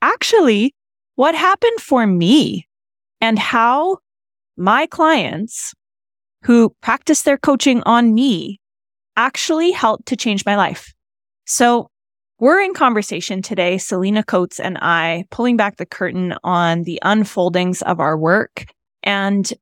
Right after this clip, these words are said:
my intention in sharing this with you is that you feel inspired to dream bigger,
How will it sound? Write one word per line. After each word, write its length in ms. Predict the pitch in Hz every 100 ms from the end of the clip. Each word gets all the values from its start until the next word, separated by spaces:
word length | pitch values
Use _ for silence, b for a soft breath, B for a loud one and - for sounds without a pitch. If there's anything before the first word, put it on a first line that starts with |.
| _ _ _ -
my 220 | 220 220
intention 760 | - 208 - 220 226 262 247
in 140 | - 196
sharing 340 | - 190 202
this 180 | 214 -
with 180 | 240 -
you 260 | 247 269
is 240 | 254 220 -
that 220 | 196 -
you 360 | 180 214 247 240
feel 560 | - 208 196 185 190 _ _ _ _
inspired 640 | 190 175 - 180 185 190 -
to 100 | 196
dream 400 | 185 180 180 175
bigger, 560 | 151 160 180 202 262